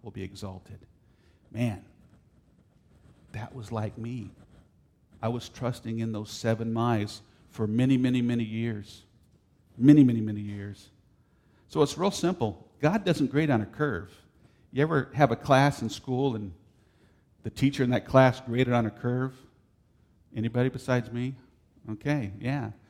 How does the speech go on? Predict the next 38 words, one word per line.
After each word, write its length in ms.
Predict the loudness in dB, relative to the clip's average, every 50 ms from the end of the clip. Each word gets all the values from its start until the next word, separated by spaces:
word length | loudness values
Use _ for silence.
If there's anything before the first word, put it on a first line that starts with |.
| -20 -20 -4
So, 240 | 2 4 6 6 8
I 120 | 6 6
mean, 440 | 6 6 6 6 6 2 0 -4 -6 2 4
in 100 | 6 6
a 40 | 6
normal 320 | 8 6 6 6 4 2
class, 480 | 0 4 4 6 8 6 6 4 -2 -6
you 60 | 0
got 180 | 4 4 6 6
an 80 | 4
eighty-five 540 | 4 2 2 2 0 -4 -2 -2 -2 -2 0
percent, 440 | 2 0 0 0 2 2 2 2 2
you're 100 | 0 -2
thinking, 280 | 0 0 0 0 -2 -6 -12
"I 20 |
got 160 | -10 -10 -8
a 60 | -8
solid 480 | -8 -6 -6 -4 -4 -4 -6 -8 -10 -8
B." 400 | -6 -6 -6 -6 -8 -10 -14 -14 -20 -20 -20 _ _ _ _ _ _ _ _ _ _ _ _ -20 -4 2
But 160 | 2 6 8
no, 420 | 8 8 10 8 6 4 2 0 -2
almost 280 | 0 2 2 2 2 4
everybody 400 | 4 4 4 4 4 4 4 4
in 40 | 2
class 500 | 0 2 2 4 4 4 2 -2 -4 -12 -16 -20 -4 2 6
got 160 | 8 8 8
in 80 | 8
the 60 | 8 8
nineties, 560 | 8 8 6 4 4 4 4 4 4 2 -2
so 180 | -4 -2 0
your 220 | 0 2 2 0 2
eighty-five 560 | 2 2 2 2 0 0 2 4 4 4 4
became 340 | 2 0 0 6 6 8 8
a 60 | 6
D 240 | 4 4 4 4 4
or 80 | 6 6
an 80 | 6
F. 400 | 6 6 4 4 2 0 -10 -20